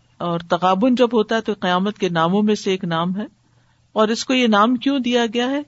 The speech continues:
کیونکہ اس دن جنتی جہنمیوں کو خسارے میں ڈال دیں گے۔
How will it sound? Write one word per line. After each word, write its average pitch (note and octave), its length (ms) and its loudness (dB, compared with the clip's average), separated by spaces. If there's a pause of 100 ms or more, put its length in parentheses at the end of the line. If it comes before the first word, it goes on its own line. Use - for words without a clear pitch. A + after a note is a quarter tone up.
کیونکہ A3+ 260 -4
اس C#4 340 0
دن D4+ 180 0
جنتی A#3+ 600 2
جہنمیوں G3+ 680 2
کو A#3+ 120 -4
خسارے F3+ 460 -2
میں F3 100 -2
ڈال C#3+ 300 -2
دیں C#3 180 -8
گے۔ - 80 -14